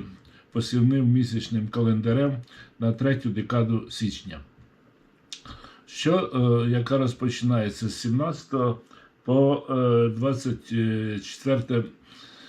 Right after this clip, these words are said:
<clears throat> січня. Ну, що потрібно відмітити, що в цю декаду, е, кожний день, е, можна займатися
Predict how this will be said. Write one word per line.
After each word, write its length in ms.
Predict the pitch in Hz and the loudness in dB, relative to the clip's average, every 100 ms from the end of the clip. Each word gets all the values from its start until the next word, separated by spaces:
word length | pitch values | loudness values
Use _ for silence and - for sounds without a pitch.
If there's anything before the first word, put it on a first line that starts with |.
| - | -20
<clears throat> 640 | - - - - - 135 | -20 -20 -12 0 2 4
січня. 560 | 113 - 110 - 98 78 - - - - - - | 2 4 2 2 -10 -12 -18 -20 -20 -20 -18 -6
Ну, 380 | 165 190 180 147 | 0 0 0 -2
що 460 | 120 160 175 160 - 113 | -2 0 0 0 -4 -4
потрібно 680 | 135 123 143 127 127 127 - - - | -4 2 2 2 0 0 -4 -14 -6
відмітити, 540 | 120 117 101 95 - 85 _ - - - | -2 0 0 -4 -8 -18 _ -20 -20 -20
що 540 | - 127 131 127 120 120 110 | -4 2 4 4 2 0 -2
в 40 | |
цю 200 | - 180 | -6 -4
декаду, 680 | 147 135 147 160 143 143 123 - - - - | 0 0 2 0 2 0 0 -8 -20 -20 -20
е, 400 | - - _ - - - - - - - - - - - - - - - _ - | -20 -20 _ -18 -16 -16 -18 -18 -20 -20 -20 -20 -20 -20 -20 -20 -20 -20 _ 2
кожний 400 | 143 127 131 120 | 4 6 6 4
день, 300 | 131 151 147 - - | 4 0 -2 -12 -6
е, 580 | 113 113 113 110 110 104 - - 113 107 95 113 - | 0 2 2 0 -2 -6 -12 -14 -12 -12 -14 -18 -8
можна 460 | 120 131 127 127 | 0 2 2 2
займатися 760 | 107 117 113 143 131 131 - | 2 2 2 2 0 -2 -2